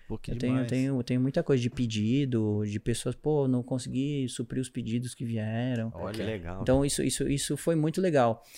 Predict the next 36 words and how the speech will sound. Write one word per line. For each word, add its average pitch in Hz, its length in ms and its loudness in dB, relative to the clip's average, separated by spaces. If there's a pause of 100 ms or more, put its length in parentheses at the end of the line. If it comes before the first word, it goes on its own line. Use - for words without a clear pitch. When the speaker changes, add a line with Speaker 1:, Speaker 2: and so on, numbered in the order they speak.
(180)
Speaker 2:
E 185 60 8
aí 185 40 12
eu 196 40 10
comecei 240 360 4
a 247 40 4
ver, 277 360 4
sabe, 165 280 8
essa 143 240 4
onda, 143 240 2
pô, 147 200 2
de 120 120 -2
tanto 160 260 4
ajudar 151 400 4
a 143 60 0
galera 135 640 2
e, 175 640 -4 (120)
e 120 560 -2
tanto 127 600 -2
no 117 160 2
negócio 117 520 4
delas 113 520 -2
quanto 139 360 -4
no, 147 360 -2
nos 147 240 0
treinos. 113 380 2 (920)
E 156 80 8
eu 185 100 12
ia 202 80 10
encerrar 185 380 8
as 156 100 6
lives 160 280 8
no 165 120 2
dia 160 120 4
primeiro 170 400 4
de 170 100 2
junho. 143 400 4